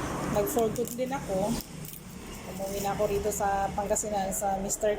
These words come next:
ko. Ito na rin, natuto na rin ako, at alam ko na din kung anong,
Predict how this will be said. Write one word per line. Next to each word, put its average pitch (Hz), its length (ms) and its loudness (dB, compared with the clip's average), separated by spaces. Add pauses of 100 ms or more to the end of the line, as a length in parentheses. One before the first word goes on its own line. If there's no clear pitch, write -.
ko. 180 240 2 (1200)
Ito 226 240 4
na 226 80 6
rin, 226 400 4 (320)
natuto 220 400 2
na 214 80 2
rin 214 160 4
ako, 202 400 -4 (320)
at 202 100 -2 (140)
alam 208 160 4
ko 214 160 2
na 208 80 2
din 202 240 2
kung 208 160 4
anong, 196 320 0